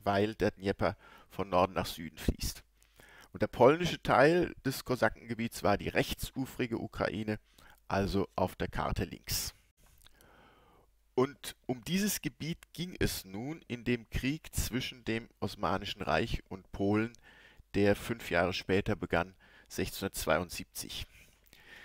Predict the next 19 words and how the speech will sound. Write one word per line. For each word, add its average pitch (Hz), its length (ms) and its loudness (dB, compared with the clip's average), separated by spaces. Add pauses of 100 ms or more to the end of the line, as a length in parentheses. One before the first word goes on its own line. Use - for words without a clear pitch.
(200)
Der 101 100 4
begann 113 420 4
damit, 139 680 2
dass - 240 2
sich - 200 -4
der 98 240 6
Hetman 104 640 -2
der 98 140 4
rechtsufrigen - 840 -4
Ukraine, - 840 0 (300)
Petro 117 320 -2
Doroschenko, 107 960 2 (1400)
schon 151 520 -2 (140)
im 127 260 -6
Jahr 117 300 4
sechzehnhundertsiebenundsechzig 117 1600 -2
dem 110 200 -6
Osmanischen 104 580 -4
Reich - 480 -2